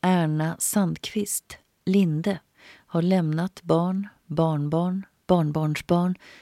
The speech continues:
släkt och vänner i stor sorg och saknad. Hon blev åttiosju år. Kenneth Sjöberg har gått bort, sjuttiotvå år,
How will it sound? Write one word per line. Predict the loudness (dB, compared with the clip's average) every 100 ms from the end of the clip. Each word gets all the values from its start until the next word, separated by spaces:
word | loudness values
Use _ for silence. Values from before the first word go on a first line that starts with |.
| _
släkt | -8 -2 -2 -4
och | -2 0
vänner | 2 2 2 -2 -2 -2
i |
stor | -2 2 2
sorg | 2 -2 0 0 -2
och | -4
saknad. | -2 -2 -4 -6 -8 -8 -12 -18 -20
Hon | -14 -2 0 0
blev | 0 -2 -4
åttiosju | -8 -6 -4 -2 0 0 -4 -6
år. | -6 -6 -8 -20 _ _ _ _ _ _ _ _ _ _ _ _ _ _ -2
Kenneth | 2 2 2 -2 -6
Sjöberg | 0 2 4 0 -4 -6
har | -4 -4
gått | -4 -4
bort, | -4 -6 -8 -18
sjuttiotvå | -6 -4 -2 -4 -2 -4 -4 -6
år, | -6 -6 -6